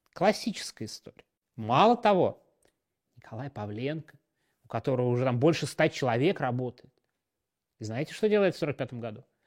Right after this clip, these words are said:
Он официально объявляет о демобилизации и всем, кто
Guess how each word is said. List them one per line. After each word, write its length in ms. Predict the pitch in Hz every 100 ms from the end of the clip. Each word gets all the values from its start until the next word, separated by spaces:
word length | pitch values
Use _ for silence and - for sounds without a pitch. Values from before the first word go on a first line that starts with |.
| _ _ _ _
Он 220 | 143 151 147
официально 840 | 139 - 147 - 196 185 147 127
объявляет 800 | 123 120 117 120 143 143 123 -
о 180 | 139 113 -
демобилизации 1400 | 113 127 147 131 117 110 104 110 120 - - 180 127 _ _ _ _ _ _ _ _
и 120 | 143
всем, 500 | 131 - - 180 147 110
кто 600 | - - 139 117 104